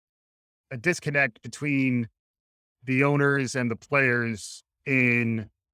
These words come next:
the N F L that you don't see at the same level in the N B A. In the N B A, the owners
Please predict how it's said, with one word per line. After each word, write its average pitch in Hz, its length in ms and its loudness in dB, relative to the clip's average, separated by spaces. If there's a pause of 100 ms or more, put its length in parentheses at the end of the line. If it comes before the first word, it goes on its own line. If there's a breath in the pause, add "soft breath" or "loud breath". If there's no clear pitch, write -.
(120)
the 113 640 -4 (520)
N 151 120 0
F 127 180 0
L 127 220 2
that 127 120 -2
you 135 100 -8
don't 131 200 0
see 127 220 -2
at 120 80 -2
the 113 80 -10
same 120 280 -2
level 110 500 0 (500)
in 135 120 -2
the 117 160 2
N 110 80 0
B 110 140 0
A. 104 140 2
In 110 140 -2
the 139 120 2
N 147 80 0
B 139 140 2
A, 139 140 4
the 120 160 4
owners 123 460 -2